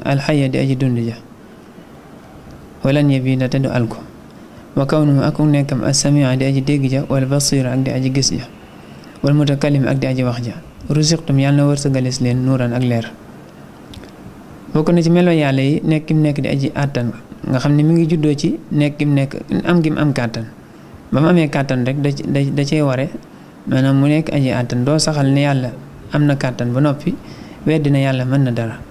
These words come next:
Boo saxalee kàttan gi rek da cee ware nga saxal ne aji àttan la lépp, aji mën la lépp. Ni ki noonu al muridan maanaam moom la yor. Ba nga saxalee iraada mooy nammeel coobare rek da ngay saxal ne kon yàlla lu muy def da koy soob, ay, ku soob la li muy def lépp.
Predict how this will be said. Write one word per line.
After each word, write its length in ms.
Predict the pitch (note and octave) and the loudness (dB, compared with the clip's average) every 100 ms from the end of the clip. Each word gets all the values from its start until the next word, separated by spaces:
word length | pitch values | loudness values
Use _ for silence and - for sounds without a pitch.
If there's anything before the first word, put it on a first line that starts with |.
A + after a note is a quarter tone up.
| - - - - - - | -20 -20 -20 -20 -18 -2
Boo 160 | G3+ D3+ | 0 2
saxalee 360 | E3 D3 C3+ | 2 2 0
kàttan 360 | C3+ F#3 C#3 C3 | 0 -2 0 0
gi 60 | B2 | 0
rek 120 | B2+ | 0
da 80 | C#3 | 0
cee 160 | D3 | 0
ware 220 | C3 B2 | 0 0
nga 140 | B2 C3 | -2 -2
saxal 280 | D3+ C#3+ B2+ | 0 0 0
ne 160 | B2+ - | -2 -2
aji 200 | C3 B2+ | -4 -2
àttan 300 | C3 C3 A#2+ | -2 -2 0
la 60 | A2+ | 0
lépp, 240 | C3 C#3 | 0 0
aji 160 | C3+ B2 | -2 0
mën 240 | A#2+ A#2+ | 0 0
la 60 | A#2 | 0
lépp. 180 | A#2+ A#2+ - - - - - - - | -2 -4 -10 -16 -16 -16 -16 -16 -2
Ni 80 | D3+ | 2
ki 80 | F3 | 4
noonu 300 | E3 D3+ E3 | 4 4 2
al 120 | D3+ | 2
muridan 440 | D3+ D#3 D3+ C#3 C#3 | 2 2 2 2 2
maanaam 360 | D3 D3 C3+ C3 | 4 4 2 2
moom 160 | C3 | 2
la 80 | C3 | 0
yor. 240 | B2+ A#2+ - - - - - - | 0 -2 -6 -16 -20 -18 -16 -2
Ba 60 | D3 | 0
nga 100 | E3 | 2
saxalee 400 | F3+ E3+ D3+ - | 2 2 2 2
iraada 320 | D#3 C#3 C3+ | 0 0 2
mooy 160 | C#3+ D3 | 2 4
nammeel 440 | E3 D#3+ C#3 C3+ - - | 4 4 2 -2 -6 -2
coobare 320 | E3+ D3+ C3 | 0 2 0
rek 140 | B2 B2+ | -2 0
da 80 | C#3+ | 0
ngay 120 | D3 | 2
saxal 240 | D#3+ D3 | 0 0
ne 80 | C3+ | 0
kon 180 | B2 C#3+ | 0 2
yàlla 200 | C#3+ C3 | 2 2
lu 20 | C#3 | 2
muy 140 | D#3 | 2
def 160 | C#3 - - | 0 -4 -6
da 80 | D3 | -4
koy 140 | C#3 C#3+ | 0 0
soob, 240 | - B2+ - - | 0 -4 -6 -8
ay, 180 | - - - | -8 -6 -4
ku 80 | |
soob 240 | D3+ D#3 C3 | 0 0 0
la 60 | C3 | 0
li 60 | |
muy 140 | C3 B2+ | 0 0
def 160 | B2 | -2
lépp. 200 | C3 C#3+ | 0 -2